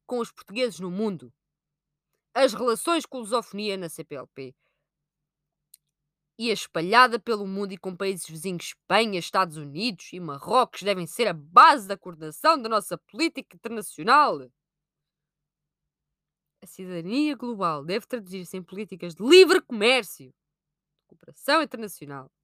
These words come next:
um respeito pelas organizações internacionais a que pertencemos, em particular do quadro da onu, da C P L P, da otan. Não sei quantas vezes é que eles querem chupar a onu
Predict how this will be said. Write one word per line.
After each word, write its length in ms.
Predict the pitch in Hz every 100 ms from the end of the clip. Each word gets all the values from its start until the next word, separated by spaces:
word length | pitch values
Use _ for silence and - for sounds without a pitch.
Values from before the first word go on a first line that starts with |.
| _ _ _ _ _ _ _ _ -
um 60 | 147
respeito 680 | - - - 214 - _ _ _ _ _ _
pelas 280 | 147 139 131
organizações 600 | 139 139 143 139 - 196
internacionais 720 | 185 156 160 - 147 156 143
a 80 | 147
que 60 |
pertencemos, 720 | - - 139 180 160 139 - _ _ _ _ _ -
em 80 |
particular 600 | 143 151 - 147 165 165 147
do 80 |
quadro 340 | 143 151 143 131
da 100 | 143
onu, 360 | 143 170 220
da 720 | 175 _ _ _ _ _ _ -
C 100 | 143
P 120 | 139
L 120 | 135
P, 240 | - 185
da 120 | 156 147
otan. 260 | - 147
Não 100 | 156
sei 140 | 156 175
quantas 240 | 170 170
vezes 160 | 175 170
é 20 |
que 100 | 170
eles 120 | 156
querem 260 | - 160 160
chupar 460 | - 165 - 175
a 60 | 160
onu 360 | 156 180 196